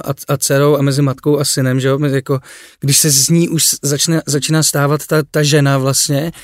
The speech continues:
a, a z toho kluka ten, ten chlap, jako, takže přesně v tudletu-,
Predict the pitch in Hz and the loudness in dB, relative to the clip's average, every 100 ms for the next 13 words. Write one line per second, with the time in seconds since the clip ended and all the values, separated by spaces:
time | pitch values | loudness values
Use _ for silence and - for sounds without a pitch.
0 | - - 135 143 - 143 - 143 147 147 | -20 -6 0 2 2 0 0 2 2 0
1 | 139 143 151 156 143 156 - 139 127 - | 0 0 0 0 0 -2 -2 -2 -2 -2
2 | 135 - 135 151 - - - - 135 139 | -4 -2 -4 -4 -14 -20 -8 -2 0 4
3 | 160 143 165 - 165 - - 160 170 185 | 2 2 0 2 0 -2 -2 0 0 0
4 | 180 | -2